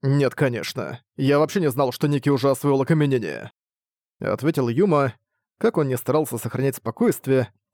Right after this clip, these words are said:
слова старосты действовали ему на нервы. «Я использовал иглу превращения в человека. Ей пользовался босс Ящеролют из Actual Magic,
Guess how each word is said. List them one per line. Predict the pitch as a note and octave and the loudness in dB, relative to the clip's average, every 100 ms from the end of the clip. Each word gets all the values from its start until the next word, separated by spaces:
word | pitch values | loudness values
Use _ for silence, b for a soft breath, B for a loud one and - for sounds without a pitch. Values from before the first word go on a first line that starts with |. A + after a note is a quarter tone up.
| - | -8
слова | - A#2 B2+ | -2 0 0
старосты | A#2+ B3+ G3 - A#2+ | 0 0 0 0 2
действовали | D3+ F3 C3 C3 | 2 2 0 0
ему | C3+ | 2
на | C3 | 2
нервы. | B2+ C3 A2 G2 - - _ _ _ _ _ _ | 2 2 0 -4 -12 -16 _ _ _ _ _ _
«Я | A#2+ A#2+ B2+ | -2 2 4
использовал | C#3 - F#3 C3+ C#3+ D3 | 2 2 0 2 2 2
иглу | C#3 F#3+ | 2 0
превращения | - C#3 C3 E3 D3+ | 0 -2 0 0 0
в | |
человека. | - D3+ D3 F3+ - - - _ _ _ - | 0 2 4 2 0 -6 -8 _ _ _ -8
Ей | B2+ B2 C3+ | -2 0 2
пользовался | D3 D#3+ C3 C#3+ - | 2 2 2 -2 -2
босс | B2+ D3+ D3+ | 0 0 2
Ящеролют | C#3+ C#3 C#3 C#3 F3 | 0 0 0 2 2
из | C3+ | 2
Actual | C#3+ - B2+ | 0 0 0
Magic, | D3+ F3+ A#2+ - | 2 2 0 -4